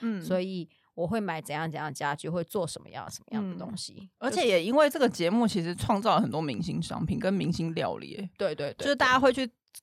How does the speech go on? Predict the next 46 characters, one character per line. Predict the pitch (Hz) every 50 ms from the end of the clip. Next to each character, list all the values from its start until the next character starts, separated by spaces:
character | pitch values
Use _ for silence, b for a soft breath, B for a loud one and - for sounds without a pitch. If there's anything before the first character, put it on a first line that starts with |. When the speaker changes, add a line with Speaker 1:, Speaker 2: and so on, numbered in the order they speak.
| - - -
Speaker 1:
看 | - - 302 302
他 | 285
可 | 285 240
能 | 180 196
做 | 196 254 240 196
了 | 170
某 | 156 135 123
一 | 143
道 | 165 185 185 180
料 | 196 202 175 143 110
理， | 101 120
就 | - 185
很 | 190 208 165
适 | 156 - - 185
合 | 165
一 | 131
个 | 113 - 110
人 | 90 -
吃， | 160 - 165
然 | 151 147
后 | 156 156
大 | 170 170
家 | 170
就 | 165 175 175
是 | 170 185
会 | 185 180 165
追 | - _ - 185 151 160 170
风 | - - 165 160 170 160
去 | 180 175
做 | - - 196 165 156
那 | 139 147
道 | 143 143 151
料 | 151 143 - 98 -
理， | - 180
或 | 190 185 214
者 | 196 190
是 | 208
他 | 202 196 202
用 | 202 196 220 190
了 | 165 160
某 | 147 131 - -
一 |
个 | - 117
家 | - - 120 101 123 139
具。 | 160 - 160 110 - 190 185 _
Speaker 2:
对， | - 185 180